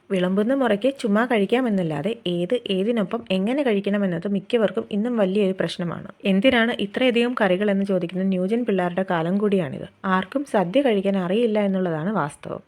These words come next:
നമുക്ക് തോന്നിയപടി വലിച്ചു വാരി കഴിക്കാനുള്ളതല്ല സദ്യ. അതിന് ചില ചിട്ടവട്ടങ്ങളൊക്കെയുണ്ട്. ഓണസദ്യ ഒരുക്കാൻ ഏകദേശമൊക്കെ എല്ലാവർക്കും അറിയാമെങ്കിലും സദ്യ ചിട്ടയോടെ കഴിക്കാനായിട്ട്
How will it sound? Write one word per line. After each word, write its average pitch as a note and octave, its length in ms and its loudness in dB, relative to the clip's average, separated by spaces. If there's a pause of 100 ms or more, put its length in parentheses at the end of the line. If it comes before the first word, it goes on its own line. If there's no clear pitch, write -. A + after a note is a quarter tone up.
നമുക്ക് B3 340 2
തോന്നിയപടി A3 600 6
വലിച്ചു G3+ 320 0
വാരി G3+ 280 4
കഴിക്കാനുള്ളതല്ല E3+ 680 0
സദ്യ. - 300 -10 (480)
അതിന് A3+ 280 2
ചില A3+ 200 2
ചിട്ടവട്ടങ്ങളൊക്കെയുണ്ട്. G3+ 1040 0 (480)
ഓണസദ്യ G3+ 540 2
ഒരുക്കാൻ G3 340 2 (120)
ഏകദേശമൊക്കെ A3+ 720 2
എല്ലാവർക്കും G#3 540 2
അറിയാമെങ്കിലും F#3 600 0 (500)
സദ്യ G3 340 2 (180)
ചിട്ടയോടെ A#3+ 500 4
കഴിക്കാനായിട്ട് E3+ 680 0